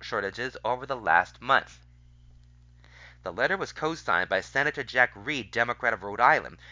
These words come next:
who chairs the Senate Armed Services Committee. Azerbaijan maintains that transit is being disrupted by protesters who are angry over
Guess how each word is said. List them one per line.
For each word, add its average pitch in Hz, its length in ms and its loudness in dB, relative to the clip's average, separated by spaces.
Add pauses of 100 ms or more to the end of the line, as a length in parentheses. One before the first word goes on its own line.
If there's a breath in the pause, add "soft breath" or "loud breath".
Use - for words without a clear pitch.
(200 loud breath)
who 110 80 -16
chairs 156 560 0
the 98 400 -8
Senate 139 480 -2
Armed 120 280 2
Services 123 600 -4
Committee. 85 420 -10 (1080 loud breath)
Azerbaijan 139 800 2
maintains 120 640 -6 (240 soft breath)
that 104 180 0
transit 135 680 -2 (480 soft breath)
is 101 180 -8
being 165 380 -4 (100)
disrupted 131 580 -2
by 98 140 2
protesters 95 840 -6 (220 loud breath)
who 101 60 -8
are 110 180 -2
angry 160 400 -4
over 110 320 -4